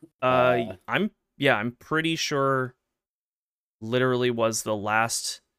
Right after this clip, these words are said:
Speaker 2: Yeah.
Speaker 1: player
Speaker 2: Mm,
Speaker 1: from,
Speaker 2: the
Speaker 1: like,
Speaker 2: l-,
Speaker 1: the
Speaker 2: last name stayed, at least. A player we'd recognize.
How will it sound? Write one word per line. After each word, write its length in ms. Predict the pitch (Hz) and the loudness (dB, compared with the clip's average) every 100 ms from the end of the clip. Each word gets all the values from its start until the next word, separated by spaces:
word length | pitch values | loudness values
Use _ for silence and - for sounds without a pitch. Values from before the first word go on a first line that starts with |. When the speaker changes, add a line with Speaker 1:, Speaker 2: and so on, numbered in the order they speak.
| - | -20
Speaker 2:
Yeah. 160 | 92 - - _ _ _ | -18 -18 -20 _ _ _
Speaker 1:
player 340 | - 120 117 110 | -2 0 2 2
Speaker 2:
Mm, 120 | 202 | 0
Speaker 1:
from, 160 | - | 2
Speaker 2:
the 80 | 208 | 2
Speaker 1:
like, 100 | 190 | 2
Speaker 2:
l-, 100 | 190 - _ | -2 -8 _
Speaker 1:
the 60 | - | 2
Speaker 2:
last 260 | 165 135 107 | 2 2 -2
name 280 | 113 98 | -2 -2
stayed, 340 | - - 85 82 | -4 -6 -6 -6
at 100 | 82 | -8
least. 380 | 85 - - - | -10 -12 -14 -14
A 60 | 104 | -6
player 260 | 123 104 | -2 -2
we'd 200 | 95 82 | -4 -6
recognize. 480 | 82 - 69 87 | -8 -8 -12 -10